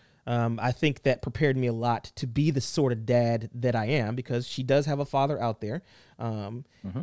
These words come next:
Speaker 1: and, but I am her dad, and I don't refer to her as my stepdaughter. She is my daughter. A lot of folks will say, "Well, I got a stepson or stepdaughter." She's literally my kid. That's my daughter.
Speaker 2: Yeah.
Speaker 1: Um, I just happened to meet her later in life. That's it.
Speaker 2: That's right.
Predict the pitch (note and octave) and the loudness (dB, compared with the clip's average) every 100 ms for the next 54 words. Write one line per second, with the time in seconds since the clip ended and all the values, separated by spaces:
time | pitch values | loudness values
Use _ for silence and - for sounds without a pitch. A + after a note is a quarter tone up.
0 | G#3 A#2+ A#2 A#2 A#2+ - C3 C#3+ C3 D#3 | -2 0 0 0 0 0 0 0 0 0
1 | C3+ G#2+ G2 - - A#2 A#2+ A#2+ A#2+ D3+ | 2 0 -2 -10 -6 0 2 2 0 -2
2 | C3+ C3 A#2+ A2+ A#2 A2+ A2 - F3+ A#2 | 0 2 2 2 0 -2 -2 0 0 0
3 | G2+ G#2+ B2+ B2 B2 A#2 A2+ B2 D#2 F2+ | -2 -4 -2 0 2 0 2 2 0 -4
4 | G#2+ B2+ - B2+ - A2+ - A#2+ A2+ G#2 | -2 -2 0 -2 -4 -6 -4 -2 0 -2
5 | G2+ C3 A#2+ B2 A2+ A2+ G#2+ A2+ G#2 - | -2 -4 -2 -4 -4 -4 -2 -2 -4 -4
6 | F#3+ D#3+ D3 F3 F3+ E3 - B2 C3 C4+ | -4 -2 -2 0 0 -4 -6 -4 0 0
7 | F#2+ A#2+ - C3 C3 A#2+ - _ - - | 0 -6 -4 -2 0 -2 -4 _ -20 -20
8 | - A#2 A2 G#2 G#2+ A#2+ A#2+ B2 B2 B2 | -12 -6 -4 -4 -4 -4 0 0 0 -8
9 | - - B2 C3 C3 C3+ G2 - - - | -10 -8 -4 0 2 2 -2 -10 -14 -10
10 | G2+ A#2+ - _ _ _ _ _ F#2 - | -6 -6 -8 _ _ _ _ _ -18 -12
11 | F#2 | -14